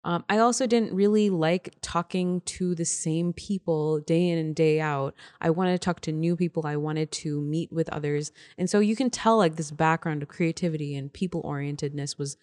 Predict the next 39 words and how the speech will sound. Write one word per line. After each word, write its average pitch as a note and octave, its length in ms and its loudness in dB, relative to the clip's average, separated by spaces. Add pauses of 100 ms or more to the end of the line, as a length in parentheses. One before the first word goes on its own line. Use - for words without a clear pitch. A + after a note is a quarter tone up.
(240)
really F#3 400 6
speaking E3+ 640 -2
at - 160 -6
that C#3+ 160 -6
time. C#3+ 240 -4
It C#3+ 40 -2
was, D3 120 -4
like, D3+ 100 -6
screaming. D#3 720 0
And C3+ 80 -6
I D#3+ 80 0
didn't G#3 260 2
really E3+ 400 2
know C#3+ 540 -2 (340)
that D3+ 160 -8
that D3+ 220 0
was D3 360 0 (160)
me. D#3+ 460 0
I D3 160 -2
just D3+ 400 -2 (480)
was D#3 160 -6
like, C3 320 -8
"Okay, E3+ 160 0
why D3 460 0
do D#3+ 100 4
I D3+ 140 0
feel D3 440 -2 (300)
like C3 140 -10
crap G#3+ 400 0
all - 140 -2
the - 100 -10
time?" - 360 -10 (240)
Um, E3 400 0
and F#3+ 200 2
then A3+ 320 2 (500)
once G#3 400 0
I C#4 100 2
moved F#3+ 640 2 (160)
to F3 540 2